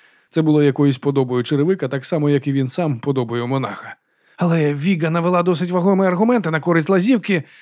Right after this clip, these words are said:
Алекс глянула з виразом повним сумніву, і він мусив визнати, що не може її звинувачувати. Що насправді здаються не надто переконливими. О, тепер ти це зрозумів.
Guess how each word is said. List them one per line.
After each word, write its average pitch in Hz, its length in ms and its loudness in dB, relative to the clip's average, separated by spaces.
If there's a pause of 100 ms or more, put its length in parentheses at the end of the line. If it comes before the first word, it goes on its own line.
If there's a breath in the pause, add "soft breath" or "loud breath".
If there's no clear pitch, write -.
(300 soft breath)
Алекс 127 320 -2
глянула 123 420 0
з 117 40 -4
виразом 127 400 -2
повним 127 340 -2
сумніву, 156 480 2 (240 soft breath)
і 160 100 0
він 185 160 4
мусив 165 280 2
визнати, 160 400 0
що 156 220 -2
не 160 100 0
може 120 300 0
її 113 180 -6
звинувачувати. 127 800 -4 (960)
Що 190 220 0
насправді 185 540 0
здаються 190 600 2 (260)
не 247 160 2
надто 147 380 0
переконливими. 110 800 -2 (580 soft breath)
О, 202 220 2
тепер 285 300 0
ти 277 100 2
це 277 180 2
зрозумів. 226 520 4